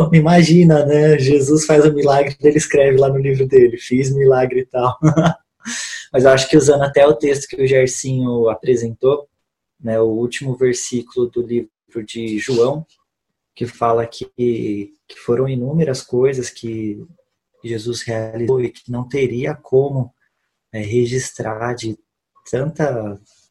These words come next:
tantas ações que foram feitas. Eu acho que por isso, né? Eu acho que mais importante até do que se a minha fala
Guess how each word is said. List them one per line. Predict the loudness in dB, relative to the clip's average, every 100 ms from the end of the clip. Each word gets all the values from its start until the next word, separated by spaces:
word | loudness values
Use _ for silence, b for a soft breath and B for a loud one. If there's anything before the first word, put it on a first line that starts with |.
| _ _ _ -6
tantas | -4 -2 -2 -2
ações | -6 -8 -8 -8 -10
que | -8
foram | -6 -6
feitas. | -4 -4 -4 -10 -14 b b b b _ -6
Eu | 0
acho | 0 -2
que | -4
por | -4 -4
isso, | -4 -4 -4
né? | -4 -4
Eu |
acho | -4 -8
que | -8 -6 -6 B B B B B _ -10
mais | -4 0 0
importante | 0 2 2 4 2 2 2 2 -2
até | 0 0
do | 0 -6
que | -6 -2 2 2
se | 2 0
a | 0
minha | 0 0 0 0
fala | 0 2 4 2 -2